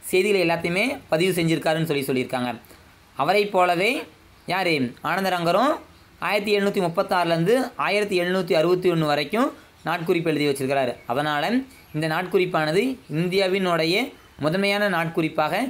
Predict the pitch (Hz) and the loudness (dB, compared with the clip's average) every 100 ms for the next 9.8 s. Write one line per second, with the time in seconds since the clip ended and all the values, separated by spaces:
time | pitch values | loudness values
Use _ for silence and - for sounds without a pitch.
0 | - - - 151 156 160 151 135 131 135 | -8 -20 -6 -2 0 0 0 0 0 0
1 | 135 120 - - - 123 139 127 120 123 | 0 -2 -8 -18 -6 -4 -2 -2 -2 -2
2 | 131 131 - - - - - 151 180 170 | -2 -6 -14 -20 -20 -14 -6 -4 0 0
3 | 160 175 247 262 - 175 180 190 202 254 | 0 -2 -2 -4 -2 0 2 2 2 -2
4 | - 180 170 202 202 196 175 160 220 320 | -4 -4 -2 0 0 2 2 2 0 -2
5 | - - - 139 143 151 131 123 113 127 | -8 -20 -6 -2 -2 -2 -2 -2 0 0
6 | 131 107 - - - - 147 170 175 165 | 0 -2 -10 -18 -20 -8 -2 0 0 0
7 | 156 - 160 180 156 131 135 139 143 151 | -2 0 0 2 2 2 0 0 0 -2
8 | 151 - - - - 160 170 262 - - | -4 -16 -20 -20 -6 -2 0 0 -2 -10
9 | - 135 139 131 117 107 135 120 | -6 -4 0 -2 -2 -2 -2 -2